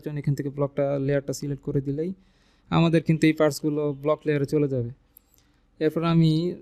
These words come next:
চা-, চাচ্ছি যে হিডেন যেই অবজেক্টগুলো আছে, এগুলো হিডেন লেয়ারে রাখার জন্য।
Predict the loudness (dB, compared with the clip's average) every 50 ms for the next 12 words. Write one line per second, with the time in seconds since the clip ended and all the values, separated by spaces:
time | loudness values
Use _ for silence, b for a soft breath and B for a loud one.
0 | -16 _ -6 -6 -6 -4 0 0 0 2 2 0 4 4 4 4 2 0 -2 0
1 | 2 2 2 0 0 -4 -8 -12 _ _ _ _ _ _ _ _ -14 -10 -6 -6
2 | -2 0 2 2 2 2 0 -2 -4 -6 -8 -12 _ _ _ _ _ _ _ _
3 | _ _ _ _ _ _ _ _ _ _ _ _ _ -2 -2 -2 0 0 -4 -4
4 | -2 -4 -2 0 2 2 2 2 0 0 -2 -2 -2 -2 -2 -2 0 2 2 4
5 | 4 4 2 2 2 2 2 2 2 2 2 2 2 2 2 0 0 0 -2 -6
6 | -2 0 0 0 0 -2 -6